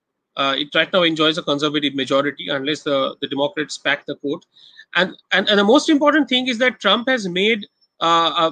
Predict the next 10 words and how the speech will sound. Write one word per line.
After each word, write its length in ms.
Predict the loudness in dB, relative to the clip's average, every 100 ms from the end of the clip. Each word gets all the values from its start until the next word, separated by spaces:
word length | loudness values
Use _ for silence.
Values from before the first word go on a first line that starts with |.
| -2
a, 80 | -12 _ -6
a, 60 | -6
a 160 | -6
viable 520 | -4 0 2 2 0 -2
political 520 | -4 -4 -4 -6 -6
coalition 640 | 0 2 2 0 -2 -4 -8 _ -2
out 120 | 0
of 80 | 0
the 80 | 0
ordinary 640 | 0 0 0 2 0 -4